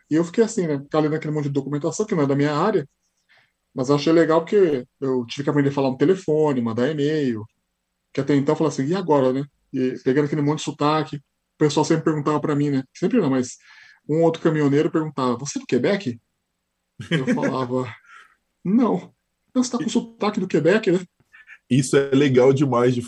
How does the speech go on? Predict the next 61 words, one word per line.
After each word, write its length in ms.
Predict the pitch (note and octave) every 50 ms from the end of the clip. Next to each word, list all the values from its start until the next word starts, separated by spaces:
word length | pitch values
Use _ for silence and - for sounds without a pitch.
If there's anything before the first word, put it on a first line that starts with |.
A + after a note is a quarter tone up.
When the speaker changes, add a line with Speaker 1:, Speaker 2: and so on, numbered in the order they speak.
| -
Speaker 2:
falar. 400 | - A#2+ A2+ A2 A2 G#2+ G2+ - -
Isso 300 | A#2 A2+ A2+ G#2+ A2 B2
aconteceu 340 | B2 C#3+ B2+ C3 - C#3 C#3
comigo 300 | - B2+ B2+ B2+ C3 C3+
também, 220 | C3+ C#3+ C3 B2
não 60 | A#2+
sei 120 | A#2+ C3+ B2+
se 60 | B2
com 100 | - C#3
o 40 | C3+
Maurício. 400 | C3+ C3+ C3+ B2+ B2 B2 A#2+ -
Como 180 | - - F3+ B3
canadense, 800 | - A#3+ G#3+ D#3+ B2+ A2+ A2 A#2 A#2 A2+ A2 - - - - - _ - _ _ _ - - - -
assim, 180 | - C3 - C3+
não 240 | B2+ C#3 E3 F3
daqui, 320 | F#3+ G#3 F#3 - - D3 B2+
Toronto 400 | - D#3+ E3+ F3 F#3+ G#3 G#3 -
sim, 140 | - - F3+
eles 140 | F3 D3
estão 180 | C#3+ C3 - D3
acostumados 400 | C3+ - - C#3 C3 C3 B2+ B2+
com 80 | - A#2+
sotaque 220 | - B2 A#2+ -
do 60 | B2+
mundo 200 | B2 C3 C3 B2+
inteiro, 220 | B2 A#2+ A2+ G#2+ A2
mas 120 | A#2+ A#2+
quando 160 | - G#3 G#3+
você 80 | A3 B3
vai 120 | F#3+ C#3+
mais 180 | C#3 C#3 C#3 C#3
pro 220 | - - - C3+
interior, 480 | A#2 A#2 A#2 G#2+ A#2 C3+ C#3+ A2+ - - - _ _ _ _ _ _ _ _
foge 280 | _ - B2+ C3 B2+ A#2
um 60 | B2
pouquinho, 280 | - A2+ G#2 - D3 D3
eles 160 | C#3 C3+ A#2
acham 280 | C3+ C3+ C3+ C3+ - D3
que 120 | B2+ -
o 40 | C#3+
mundo 380 | C3 B2 B2 C3 D3+ D3+ D3+ D3
é 140 | C#3 C3 B2
só 400 | B2+ - C3 C3+ C3+ C#3 D3+ D#3
o 440 | D3+ - _ _ _ _ _ _
Canadá 400 | - B2+ B2 B2+ A#2+ A#2 A#2+ B2 B2
que 140 | B2+ - -
fala 240 | - B2+ A#2+ A#2
inglês 380 | B2 B2 A2+ A#2+ A#2+ C3+ D#3 D3+
e 40 | E3
o 20 |
Canadá 260 | - C#3+ C3+ C#3 C#3
que 140 | C#3 C#3 -
fala 160 | - C#3 C#3+
francês. 220 | C3+ D3 D#3+ F3 C#3
Não 100 | C3+ D3+
existe 360 | D3+ A#2 B2+ C3+ C3+ - C3
outras 280 | A#2 A#2 A#2 A#2+ B2 -
pessoas 420 | - D3 D3+ - - C#3+ C#3+ C3
no 100 | C#3+ F#3
mundo, 400 | F#3 F3 C#3 B2+ A2+ G#2 G#2+ G#2+ G#2
né? 120 | A2+ A#2